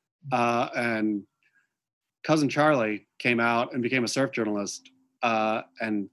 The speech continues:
went down that wrong path. But cousin Danny went down the bank robbing path. He robbed nineteen in six months, I think. Uh, got snagged, did his prison time, got out,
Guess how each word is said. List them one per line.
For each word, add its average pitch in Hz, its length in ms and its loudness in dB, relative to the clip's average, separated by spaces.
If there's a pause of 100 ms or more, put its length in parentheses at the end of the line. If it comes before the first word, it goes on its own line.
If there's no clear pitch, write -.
went 120 260 -2
down 117 400 0
that 123 240 0
wrong 107 260 -2
path. 101 400 -2
But 113 120 -6
cousin 113 260 0
Danny 135 360 4
went 117 160 2
down 113 120 2
the 107 80 -2
bank 127 240 2
robbing 110 260 2
path. 104 340 0 (140)
He 123 120 0
robbed 127 280 4
nineteen 143 640 4 (600)
in 120 180 2
six - 460 -2
months, 123 320 0
I 170 80 2
think. 208 300 -2 (560)
Uh, 120 560 2 (300)
got 123 380 2
snagged, 123 640 2 (340)
did 127 280 0
his 120 380 0 (240)
prison 147 260 4
time, 117 420 0
got 120 180 2
out, 127 380 2